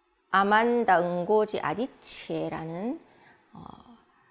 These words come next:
가장 이 유명한 여성 또는 인간 백인 안에 드는 사람이에요. 치마만다 응고지 아디치에.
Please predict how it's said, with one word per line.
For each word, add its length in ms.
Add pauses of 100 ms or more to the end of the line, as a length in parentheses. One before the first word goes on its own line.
(500)
가장 880
이 680
유명한 840 (840)
여성 680 (560)
또는 340
인간 480
백인 540 (240)
안에 360
드는 500
사람이에요. 580 (960)
치마만다 840 (380)
응고지 600 (400)
아디치에. 580